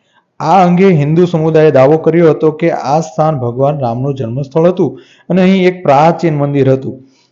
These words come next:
હિન્દુ પક્ષ અનુસાર ભગવાન રામનું જન્મસ્થળ મુખ્ય ગુંબજની નીચે હતું. બાબરી મસ્જિદમાં ત્રણ ગુંબજ હતા. અઢારસો ત્રેપન થી ઓગણીસો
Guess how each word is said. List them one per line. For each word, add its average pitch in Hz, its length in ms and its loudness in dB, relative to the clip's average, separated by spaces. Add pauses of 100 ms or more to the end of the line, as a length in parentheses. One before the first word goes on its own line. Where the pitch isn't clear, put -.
(140)
હિન્દુ 190 260 2
પક્ષ 202 340 0
અનુસાર 151 400 2 (340)
ભગવાન 170 380 2
રામનું 160 280 2
જન્મસ્થળ 143 480 0
મુખ્ય 165 460 -2
ગુંબજની 156 500 0
નીચે 143 300 -2
હતું. 131 260 0 (500)
બાબરી 127 400 4
મસ્જિદમાં 170 540 2
ત્રણ 165 220 2
ગુંબજ 135 400 0
હતા. 147 260 0 (680)
અઢારસો 147 440 2
ત્રેપન 170 520 0
થી 202 300 0
ઓગણીસો 175 960 0